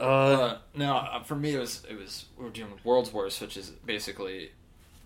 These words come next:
Speaker 2: stand in the line, and the audience is like, "World's Worst Baker."
Speaker 1: Right.
Speaker 2: And then the person goes up, and they does,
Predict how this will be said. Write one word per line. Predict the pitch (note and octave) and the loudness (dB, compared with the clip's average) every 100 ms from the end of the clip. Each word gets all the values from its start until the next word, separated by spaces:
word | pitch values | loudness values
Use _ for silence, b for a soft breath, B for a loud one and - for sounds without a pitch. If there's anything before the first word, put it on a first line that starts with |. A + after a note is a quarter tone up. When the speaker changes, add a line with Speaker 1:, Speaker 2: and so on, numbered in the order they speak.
| A2+ | -10
Speaker 2:
stand | - - A#2+ | -6 -2 0
in | A2+ | 0
the | G#2+ | 0
line, | G#2 G#2 G2+ | 2 2 0
and | F#2+ D2 - | -10 -16 -4
the | A2 | -2
audience | G2 F#2+ - | -2 -4 -10
is | E2 | -14
like, | - | -4
"World's | C3+ D#3+ C3+ | -2 0 0
Worst | D3 C#3+ - | -2 -2 -4
Baker." | D3 E3 - - - | -4 -4 -8 -10 -8
Speaker 1:
Right. | C#3 B2 G2 - - - | 2 4 4 2 -8 -4
Speaker 2:
And | A2+ | -2
then | G#2+ | -2
the | G#2+ | -4
person | - A#2+ A#2 | -2 -2 0
goes | G#2+ G#2 | -2 0
up, | G#2+ | -2
and | G#2 | -2
they | G2+ | -6
does, | F#2 G2 E2+ - | -2 -2 -4 -8